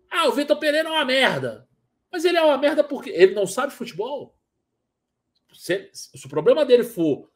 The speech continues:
conceitual, porra, beleza, tô fechadão com vocês, irmão. Beleza, o cara não sabe, a gente vai arranjar outro.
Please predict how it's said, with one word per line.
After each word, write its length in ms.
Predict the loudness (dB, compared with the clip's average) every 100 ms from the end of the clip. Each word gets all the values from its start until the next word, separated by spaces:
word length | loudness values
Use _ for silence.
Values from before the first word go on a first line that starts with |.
| _ 0
conceitual, 1120 | 0 2 0 -2 -2 -2 0 0 -2 -6 _ _ _ _ _ _ _
porra, 220 | 0 2
beleza, 360 | 0 0 0 -2
tô 120 | -8
fechadão 400 | -8 -6 -6 -6
com 100 | -6
vocês, 400 | -8 -2 -4 -2
irmão. 280 | -6 -10 -14
Beleza, 480 | -4 0 2 0 0
o 40 |
cara 200 | -4 -4
não 140 | -4 -8
sabe, 400 | -8 -6 -6 -8
a 400 | _ _ _ -12
gente 80 | -4
vai 100 | -2
arranjar 320 | -2 -6 -2
outro. 400 | 0 0 -4